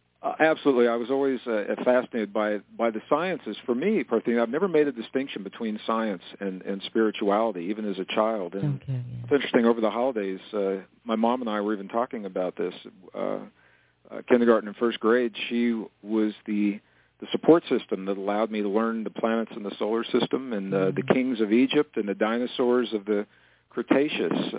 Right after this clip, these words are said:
Speaker 1: uh, that was my passion, and, and, uh, she certainly supported me in that.
Speaker 2: I like to ask my guests, because I think parents need to know that they need to find ways of tapping into their children's potential
Speaker 1: Mm.
Speaker 2: and inspiring it as much as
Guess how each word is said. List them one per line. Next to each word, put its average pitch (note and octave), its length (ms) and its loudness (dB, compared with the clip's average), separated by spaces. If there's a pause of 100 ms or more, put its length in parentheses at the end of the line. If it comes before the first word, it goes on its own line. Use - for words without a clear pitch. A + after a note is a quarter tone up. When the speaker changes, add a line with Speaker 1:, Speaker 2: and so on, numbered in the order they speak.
Speaker 1:
uh, F#2 300 -2 (420)
that G#2+ 160 2
was A2 160 0
my G#2+ 140 0
passion, A#2+ 500 -2
and, G2+ 220 -6
and, G2 320 -8
uh, F#2+ 200 -8 (460)
she A2 120 -10
certainly G2 300 0
supported G#2+ 420 -4
me F#2 140 -8
in A2 140 -4
that. F2 220 -12 (380)
Speaker 2:
I F3 100 -4
like F#3 220 -4
to E3 140 -2
ask D#3+ 240 -4
my C3+ 140 -2
guests, C3 260 -2 (140)
because C3 320 -6
I C3+ 100 -2
think F#3+ 260 -8
parents E3 360 -2
need D3 260 -6
to D3 60 -10
know C#3 180 -4
that C3 240 -6
they B2+ 100 -4
need D3+ 280 -6
to B2+ 120 -6 (100)
find D3+ 280 -4
ways C#3 360 -2 (340)
of B2+ 160 -6
tapping C#3+ 380 -4
into C3+ 320 -4
their B2 180 -4 (140)
children's C3 440 -4
potential C3 640 -6 (180)
Speaker 1:
Mm. G2+ 160 -8
Speaker 2:
and B2+ 140 0
inspiring C3 680 -2
it B2 100 -4
as B2 160 -4
much A#2+ 200 -8
as A2+ 80 -14